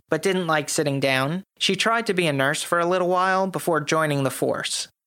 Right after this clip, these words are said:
The partners get a call from dispatch about a seven oh nine, which is code for a situation where people have died. They arrive on the scene at a suburban house where two people have been killed by a robot designed to do housework.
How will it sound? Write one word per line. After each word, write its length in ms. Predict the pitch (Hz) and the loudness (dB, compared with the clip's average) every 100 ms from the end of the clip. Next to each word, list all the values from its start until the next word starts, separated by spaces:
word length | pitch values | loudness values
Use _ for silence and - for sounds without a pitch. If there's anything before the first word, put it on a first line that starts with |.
| _ | _
The 80 | 165 | -4
partners 520 | 170 208 226 220 196 | 0 -2 0 0 0
get 120 | 180 | 0
a 60 | 160 | 0
call 320 | - 139 139 | 0 0 0
from 220 | - 139 | 0 -2
dispatch 600 | 131 139 - 165 175 180 - | 0 0 0 2 2 2 0
about 220 | 147 139 | 0 0
a 80 | 131 | 0
seven 320 | - 143 143 | 0 0 2
oh 160 | 135 | 2
nine, 480 | 131 131 135 165 190 - | 2 2 2 0 -2 -6
which 200 | - 170 | -2 0
is 140 | 175 151 | 2 0
code 360 | - 196 160 | 0 2 2
for 160 | 135 135 | 0 0
a 60 | 135 | 0
situation 720 | 160 - 139 139 147 196 196 | 0 0 2 2 2 0 2
where 140 | 156 | 0
people 340 | 135 160 147 131 | 0 -2 0 0
have 140 | 123 | 0
died. 460 | 139 127 - 143 - _ _ | 0 0 -2 -10 -16 _ _
They 140 | 160 165 | -2 2
arrive 320 | 185 202 226 | 2 0 0
on 120 | 208 | 0
the 80 | 175 | 2
scene 400 | - 165 156 180 | 0 0 0 0
at 120 | 151 | 0
a 40 | 127 | 0
suburban 520 | - 131 139 135 127 | 0 0 0 0 -2
house 520 | - 135 160 - - | 0 0 0 -4 -4
where 160 | 156 151 | -2 0
two 220 | - 208 | 0 0
people 320 | 202 190 160 | 0 0 0
have 80 | 143 | 0
been 200 | 135 127 | 0 -2
killed 420 | - 170 131 127 | -2 0 0 -2
by 140 | 127 | 0
a 100 | 131 | 0
robot 460 | 131 180 170 135 135 | 0 -2 0 -2 0
designed 400 | 139 131 135 139 | -2 0 0 0
to 80 | 131 | -2
do 160 | 127 | -2
housework. 680 | 120 156 135 - 123 117 - | 0 0 0 -2 -2 -4 -10